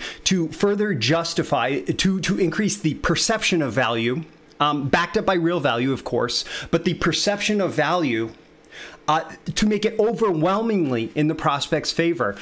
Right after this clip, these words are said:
So if you could save fifteen years of marketing education, if you could tap into billions of dollars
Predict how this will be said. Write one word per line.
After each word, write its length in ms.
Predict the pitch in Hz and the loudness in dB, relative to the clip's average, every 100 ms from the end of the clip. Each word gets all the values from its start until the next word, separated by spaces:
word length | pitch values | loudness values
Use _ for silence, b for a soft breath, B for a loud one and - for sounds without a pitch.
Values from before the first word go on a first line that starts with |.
| B - | B 0
So 220 | 196 185 | 0 2
if 200 | 175 208 | 0 0
you 120 | 262 | 0
could 180 | 247 170 | 0 0
save 300 | 202 190 - | 0 0 2
fifteen 500 | 208 196 - 180 165 | 0 0 0 2 2
years 260 | 160 143 | 2 0
of 140 | 131 135 | 0 0
marketing 420 | 143 139 135 131 | 0 0 0 0
education, 640 | 127 131 131 135 123 135 | 0 -2 -2 0 0 0
if 160 | 143 - | 2 0
you 80 | 202 | 0
could 140 | 185 | 0
tap 340 | - 180 175 | 2 0 2
into 240 | 185 175 160 | 0 2 0
billions 480 | 117 156 180 180 165 | 2 2 2 0 -2
of 140 | 127 | 0
dollars 420 | 143 165 165 151 | 0 2 0 -2